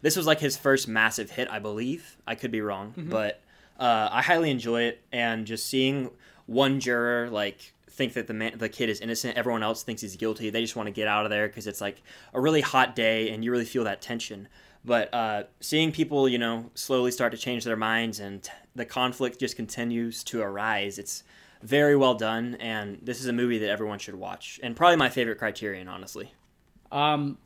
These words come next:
Speaker 2: yeah, I rewatched that, and I was like, "Oh my God, this is a perfect movie." We used to watch it in high school, like, as, like, a film, as edu-, film, as a film history course I took in high school, and we watched it, and I was like, "Yeah, it's really good."
Speaker 1: Yeah.
Speaker 2: But, like, rewatching it, I was like, "Man, it's, like,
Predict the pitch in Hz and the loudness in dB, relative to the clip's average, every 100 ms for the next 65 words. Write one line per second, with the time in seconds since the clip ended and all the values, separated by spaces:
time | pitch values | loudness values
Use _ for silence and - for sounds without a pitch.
0 | - 160 175 165 185 170 165 - 160 147 | -8 4 8 10 8 8 8 6 2 2
1 | 156 160 156 147 175 220 226 180 202 151 | 2 0 0 0 2 4 6 8 8 6
2 | 131 175 185 - 180 175 165 165 147 135 | 4 0 0 -2 -2 0 0 0 -2 -2
3 | 127 135 131 123 113 _ - 180 196 240 | -4 -2 -2 -4 -10 _ -10 -2 2 4
4 | - 190 190 - 147 147 180 - 139 101 | 6 8 6 6 0 0 0 -2 -6 -8
5 | - - 156 151 147 147 135 - 143 143 | -8 -2 0 0 0 0 0 -2 -2 -2
6 | 139 - 147 139 131 135 - - - 196 | -2 -4 -4 -4 -4 -8 -12 -6 6 8
7 | 196 - - - 160 185 190 190 180 165 | 6 2 -12 -6 2 4 8 8 6 2
8 | 185 185 170 165 156 160 160 - 170 165 | 0 2 0 0 -2 -2 -2 2 2 2
9 | 147 143 135 139 - 147 147 156 170 214 | 0 0 0 0 -2 -4 -4 -4 -2 -2
10 | 160 156 156 143 151 131 - 123 - - | -2 -2 -2 0 0 -2 -10 -14 -10 -2
11 | 156 143 135 135 165 160 156 143 147 127 | 0 0 -2 0 4 4 2 -2 -4 -6
12 | 120 127 123 113 - 143 165 143 | -8 -6 -6 -6 -8 -8 -6 -8